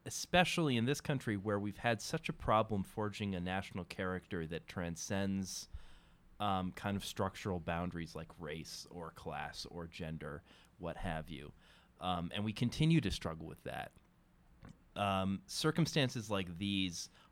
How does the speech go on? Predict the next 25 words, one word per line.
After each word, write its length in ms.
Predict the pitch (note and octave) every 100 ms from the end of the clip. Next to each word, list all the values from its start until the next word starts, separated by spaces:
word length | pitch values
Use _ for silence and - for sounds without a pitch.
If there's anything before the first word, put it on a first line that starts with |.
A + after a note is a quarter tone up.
| -
only 1200 | A2+ A#2 A2+ G#2+ G#2 G#2 G2+ G2 G2 F#2+ F#2+ F#2 - -
s-, 200 | - - - - A2+
only 420 | A2 G#2+ G2+ F#2+ -
kind 180 | A2
of 80 | F2+ -
put 180 | - A#2+
more 140 | G#2 F2+
cracks 680 | - G#2 E2+ D#2+ - - -
in 160 | G2 F2
that 220 | E2 -
kind 260 | - F2 D#2+
of 120 | D#2+ - -
idea 380 | F2+ E2 F#2+ E2+
of 260 | F#2 E2+
national 460 | E2+ E2 E2 - D#2
unity, 500 | D#2+ D#2+ C#2 C#2+ - - - -
and 160 | F#2+ -
people 600 | A2+ G2+ G2 G2 F2+ - - - - - - -
are 160 | G#2 F#2+
more, 720 | G2 A2 A2+ A#2 A2 G#2+ - - - -
more 400 | G#2 G#2+ G#2 G2+
likely 380 | F#2+ F#2+ G#2 G2
to 200 | - F#2+
revert 540 | F2+ E2 G2 F#2 F2+ - - -
to 640 | F#2 F#2 F2+ F2+ F2+ F2+